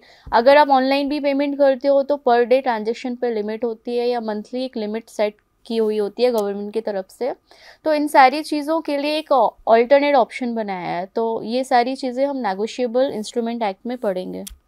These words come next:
Negotiable instrument are the key to any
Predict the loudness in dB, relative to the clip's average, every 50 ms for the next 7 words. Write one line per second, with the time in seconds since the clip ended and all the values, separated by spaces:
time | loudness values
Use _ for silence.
0 | -20 _ _ _ _ _ _ _ _ _ _ _ _ _ _ _ -20 _ _ 4
1 | 4 6 6 4 0 2 0 0 2 2 2 0 0 -2 -2 -2 -2 0 0 0
2 | -2 -2 0 4 6 6 6 4 2 -2 -2 _ _ -8 -8 -6 -6 -6 -4 -2
3 | -2 0 2 0 0 0 -4